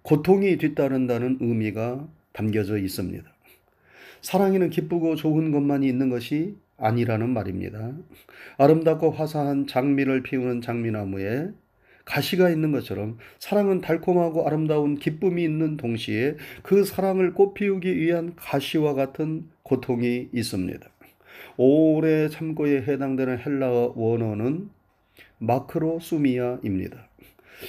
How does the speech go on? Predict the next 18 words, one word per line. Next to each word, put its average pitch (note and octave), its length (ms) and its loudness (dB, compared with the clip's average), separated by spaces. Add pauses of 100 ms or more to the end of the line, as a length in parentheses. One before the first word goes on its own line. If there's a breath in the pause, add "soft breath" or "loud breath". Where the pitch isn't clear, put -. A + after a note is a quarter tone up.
(300 loud breath)
마크로라는 D3 2000 0
이 C3 140 4
단어는 A2+ 560 -4 (160)
영어의 C#3+ 400 4
마이크로와 D3+ 720 0
반대되는 B2+ 560 0
말로 G#2 500 -4 (320 soft breath)
크다는 F#3 720 0
의미를 C#3+ 560 2
가지고 G#2 300 -6
있습니다. - 480 -10 (300 loud breath)
또한 F#3 240 4
수미아는 F3 800 -4 (500 loud breath)
고통을 F#3+ 560 4
이겨내다라는 C3+ 1200 -2
뜻을 F#3 260 0
가지고 C3+ 340 -2
있습니다. F#2 460 -8